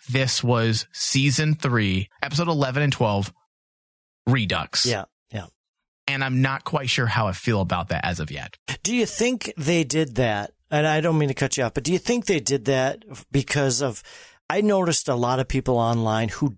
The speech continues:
Speaker 2: never saw the show watch
Speaker 1: Yes.
Speaker 2: the movie.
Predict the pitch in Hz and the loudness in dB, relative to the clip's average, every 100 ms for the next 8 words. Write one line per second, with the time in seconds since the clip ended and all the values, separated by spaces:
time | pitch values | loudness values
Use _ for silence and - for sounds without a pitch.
0 | - 160 202 208 - 156 160 127 - - | -2 -2 0 -2 -2 -2 -2 0 0 0
1 | 190 135 87 _ _ _ _ _ 120 135 | 2 0 -4 _ _ _ _ _ 0 0
2 | 127 90 135 135 151 117 101 | -2 -2 0 2 0 0 -2